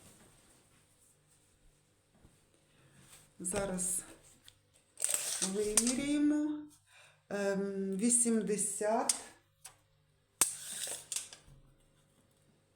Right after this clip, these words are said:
Ну, майже на вісімдесят.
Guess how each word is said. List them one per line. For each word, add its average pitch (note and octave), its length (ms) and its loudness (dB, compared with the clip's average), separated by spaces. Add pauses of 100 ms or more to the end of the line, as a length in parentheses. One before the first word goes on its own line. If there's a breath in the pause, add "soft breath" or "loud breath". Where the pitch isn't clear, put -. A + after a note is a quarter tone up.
(680)
Ну, F#4 240 6
майже C#4 440 6
на A#3 160 0
вісімдесят. F#3+ 800 0